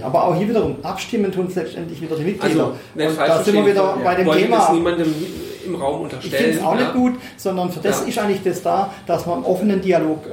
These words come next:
Speaker 1: führt.
Speaker 2: Genau.
Speaker 1: Und ich denke auch, dass die Chance sollte man auch nutzen. Man kann Lob an, ans Präsidium, an die Gremien geben oder auch, ähm, deutlich Kritik
Speaker 2: Ja.
Speaker 1: äußern. Solange das sachlich konstruktiv ist,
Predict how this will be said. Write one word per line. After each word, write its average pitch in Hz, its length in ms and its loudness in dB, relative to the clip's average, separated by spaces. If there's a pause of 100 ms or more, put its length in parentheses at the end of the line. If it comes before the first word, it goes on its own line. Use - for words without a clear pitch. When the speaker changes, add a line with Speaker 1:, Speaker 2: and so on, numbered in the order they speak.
Speaker 1:
führt. 240 240 -2
Speaker 2:
Genau. 151 380 -2
Speaker 1:
Und 170 120 -2
ich 170 140 -6
denke 214 260 0
auch, 202 200 0
dass - 240 -8 (120)
die 196 120 -6
Chance 247 420 -2
sollte 208 240 2
man 196 140 0
auch 214 40 -2
nutzen. - 240 -4
Man 165 120 0
kann 175 340 -2
Lob - 420 2
an, 220 280 0
ans 208 260 -4
Präsidium, 208 640 0 (220)
an 185 300 -2
die 190 100 -4
Gremien 202 420 0
geben 190 420 2
oder 165 380 0
auch, 165 320 -4
ähm, 85 480 -6 (200)
deutlich 185 440 0
Kritik 254 320 2
Speaker 2:
Ja. - 60 0
Speaker 1:
äußern. 202 360 2 (180)
Solange 180 320 0
das 180 140 -2
sachlich 190 360 -2
konstruktiv 185 500 -4
ist, 180 180 0